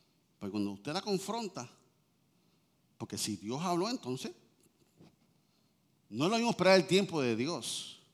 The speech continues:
que acarrear consecuencias por muchos años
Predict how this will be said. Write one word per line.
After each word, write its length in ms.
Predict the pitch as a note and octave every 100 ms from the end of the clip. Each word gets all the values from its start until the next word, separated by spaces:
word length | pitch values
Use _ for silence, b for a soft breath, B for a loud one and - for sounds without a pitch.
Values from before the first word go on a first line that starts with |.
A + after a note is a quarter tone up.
| _ _ _ _ _ _ _ _ _ _ _ _ _ _ _
que 220 | A#2+ A2
acarrear 600 | - A2+ - A2 A2 C3+
consecuencias 760 | D#3 F3+ F3+ D#3 D#3 F3 F3+ E3
por 180 | - A#2
muchos 560 | A#2+ F#3 G#3+ G#3 -
años 600 | G3 F#3+ D3 G#2+ - -